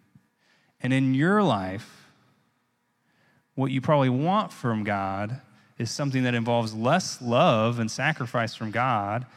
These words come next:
It might involve even less power from God, but it involves a much faster,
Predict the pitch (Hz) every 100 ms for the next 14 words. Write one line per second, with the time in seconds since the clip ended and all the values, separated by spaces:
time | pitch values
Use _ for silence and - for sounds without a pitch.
0 | - _ 120 120 127 120 123 131 131 131
1 | 131 139 127 - 143 170 208 117 101 -
2 | 110 104 101 98 101 110 - - _ _
3 | 123 131 131 127 131 131 120 123 123 123
4 | - - - 135 143 143 - - 143 139
5 | 131